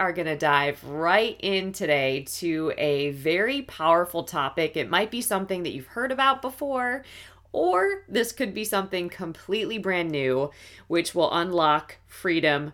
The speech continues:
for you. Either way, it's about to get good. If you are brand new here, welcome. So glad you've landed here. It is not random. You'll find that out soon enough.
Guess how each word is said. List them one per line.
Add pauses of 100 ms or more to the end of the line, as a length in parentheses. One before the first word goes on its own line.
for
you.
Either
way,
it's
about
to
get
good. (360)
If
you
are
brand
new
here,
welcome.
So
glad
you've
landed
here.
It
is
not
random.
You'll
find
that
out
soon
enough.